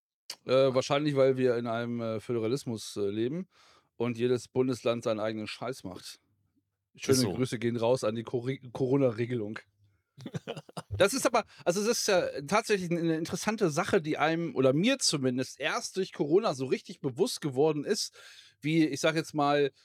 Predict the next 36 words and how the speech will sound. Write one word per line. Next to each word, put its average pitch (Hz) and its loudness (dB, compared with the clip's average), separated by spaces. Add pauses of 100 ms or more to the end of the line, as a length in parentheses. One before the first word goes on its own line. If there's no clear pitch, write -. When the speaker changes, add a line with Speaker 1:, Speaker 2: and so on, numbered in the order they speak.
(280)
Speaker 1:
äh, 127 -6
differenziert 180 0
man 143 0
eigentlich 190 -2
in 165 -6
der 147 4
Bundesrepublik 180 0
so 139 2
lebt. 156 0
Also, 131 0
m-, 131 -2
klar 143 2
hast 160 0
du 147 4
irgendwie 135 0
Feiertage 143 2
gesagt, 131 0
ja, 127 2
die 117 -6
im 120 -10
Süden, 165 -4
die 131 -4
sind 127 -6
halt 123 -4
katholischer, 127 0
die 117 -2
haben 110 -6
irgendwie 117 -6
anderthalb, 120 -4
zwei, 117 -2
fünf 117 -14
mehr, 156 0 (360)
so 135 2
bla, 131 2
bla, 139 2
bla. 127 2